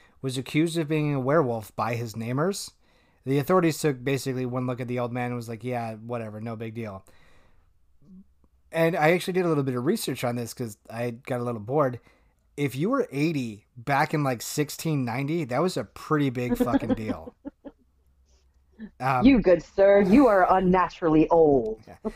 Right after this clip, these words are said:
Speaker 1: Uh, the, the reason why it was a big deal is because the lifespan was u-, was typically thirty-five to forty, thirty-five to forty-five years old,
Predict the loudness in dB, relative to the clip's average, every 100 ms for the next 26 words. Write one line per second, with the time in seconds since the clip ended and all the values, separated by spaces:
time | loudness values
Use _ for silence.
0 | -8 -8 -10 -6 -6 -2 -2 -2 -4 -2
1 | 0 0 2 2 4 4 2 -2 -2 0
2 | -2 0 -4 -6 -6 -4 0 0 0 -4
3 | -2 -2 -4 -4 -4 -4 -6 -8 -6 -6
4 | -4 -4 -2 -4 -4 -2 -2 -2 -6 -4
5 | -4 -8 -20 -20 -20 -12 -4 -2 -2 -2
6 | -4 -4 -6 -4 -2 -4 -4 -4 -4 -6
7 | -6 -8